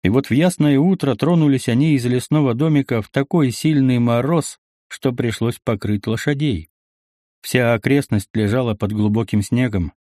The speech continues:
крыши еле видны были из-под него, а местами дым, казалось, выходил прямо из белых сугробов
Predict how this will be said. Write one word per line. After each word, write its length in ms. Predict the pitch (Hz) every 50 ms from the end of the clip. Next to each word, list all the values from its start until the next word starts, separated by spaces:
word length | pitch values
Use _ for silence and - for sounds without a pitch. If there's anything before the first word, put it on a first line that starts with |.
| _ _ _
крыши 360 | - 165 214 214 - - 113
еле 280 | 101 98 101 95 92 92
видны 340 | 95 110 120 151 196 214 185
были 220 | 165 165 165 160
из-под 300 | 151 - - - 147 131
него, 420 | 135 139 135 131 139 135 117 101 - _ _ _ _
а 80 | 123
местами 420 | 113 117 120 - - 220 196 160 143
дым, 400 | 127 135 180 220 196 113 90 - _ _ _
казалось, 520 | - 143 123 139 143 127 123 110 - - _ _ _ _ _ -
выходил 480 | 110 107 - - 123 139 190 214 190
прямо 320 | 143 - 170 180 165 156 151
из 100 | 143 135
белых 340 | 135 165 170 156 147 -
сугробов 580 | - - 139 131 143 175 180 151 143 131 -